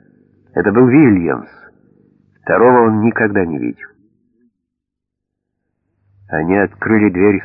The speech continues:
своим ключом, прошли внутрь. Дверь захлопнулась.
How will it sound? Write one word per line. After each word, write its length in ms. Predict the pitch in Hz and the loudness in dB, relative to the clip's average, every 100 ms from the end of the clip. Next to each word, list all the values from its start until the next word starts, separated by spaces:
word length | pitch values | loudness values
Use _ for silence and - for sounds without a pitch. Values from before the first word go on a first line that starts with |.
| - | -6
своим 300 | 82 87 80 | -4 -4 -6
ключом, 640 | - 80 - 90 107 113 - _ _ | -6 -6 -4 -2 0 -2 -8 _ _
прошли 420 | - - - 85 92 | -8 -6 -4 -2 -2
внутрь. 560 | 90 104 120 - - _ 101 _ 98 _ _ _ _ - | -2 0 0 -2 -20 _ _ _ _ _ _ _ _ -12
Дверь 360 | 78 92 104 | -4 0 0
захлопнулась. 680 | 98 101 120 - 80 65 | 0 -2 -2 -4 -4 -8